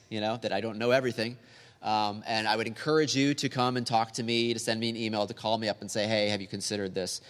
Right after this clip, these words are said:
Maybe you could say this a little differently or consider this perspective." That is fine, but just please do it speaking the truth in love.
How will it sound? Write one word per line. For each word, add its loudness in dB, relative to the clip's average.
Maybe -2
you -4
could -6
say 2
this -2
a -2
little 0
differently -2
or -2
consider -4
this -4
perspective." -4
That 0
is -6
fine, 2
but -4
just -4
please -2
do 0
it 0
speaking -2
the -4
truth -4
in -6
love. -4